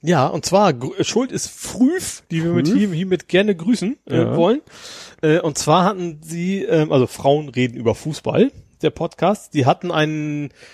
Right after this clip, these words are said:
Speaker 1: einen Jahresrückblick.
Speaker 2: Mhm.
Speaker 1: Ich hab gesagt, über Fußball, weg Wunder, ne?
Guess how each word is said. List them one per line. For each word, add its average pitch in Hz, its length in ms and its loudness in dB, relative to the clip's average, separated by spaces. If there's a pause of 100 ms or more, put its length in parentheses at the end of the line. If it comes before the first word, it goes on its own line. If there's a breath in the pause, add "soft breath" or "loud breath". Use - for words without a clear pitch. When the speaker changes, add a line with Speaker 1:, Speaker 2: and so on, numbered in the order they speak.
(240 soft breath)
Speaker 1:
einen 147 240 2
Jahresrückblick. 139 1120 0 (160)
Speaker 2:
Mhm. 117 240 -6
Speaker 1:
Ich - 100 -6
hab 131 80 0
gesagt, 131 160 0
über 120 120 0
Fußball, 113 540 -2
weg - 180 2
Wunder, 127 300 0
ne? 151 180 0